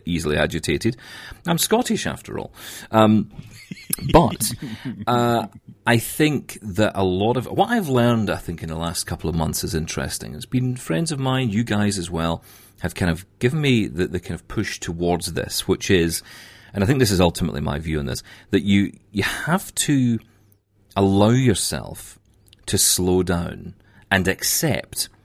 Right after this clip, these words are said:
that, you know, as a blind person, things just take a little bit longer than those with full sight. Um, and that's maybe the hardest part. I, I think it's, you know, I always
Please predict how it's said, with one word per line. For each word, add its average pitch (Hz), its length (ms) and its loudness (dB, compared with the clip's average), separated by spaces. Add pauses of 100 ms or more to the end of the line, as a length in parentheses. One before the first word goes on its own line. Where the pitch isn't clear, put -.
(320)
that, 110 200 2
you 127 100 6
know, 73 280 0
as 98 160 0
a 147 40 0
blind 73 280 -4
person, 80 340 -6
things 85 380 0
just - 160 -6
take 76 220 -4
a 78 60 -2
little 87 280 -2
bit 110 140 -2
longer 82 480 -4 (300)
than 78 140 0
those 71 260 2
with - 140 -4
full - 240 -6
sight. - 400 -6 (520)
Um, 76 420 0 (500)
and 117 220 2 (380)
that's 135 400 0
maybe 185 180 2
the 143 100 0
hardest 107 420 -4
part. 73 400 -4
I, 123 120 0
I - 100 -4
think 220 240 -2
it's, - 260 0
you 113 160 -6
know, 101 100 2
I 95 60 2
always 117 300 0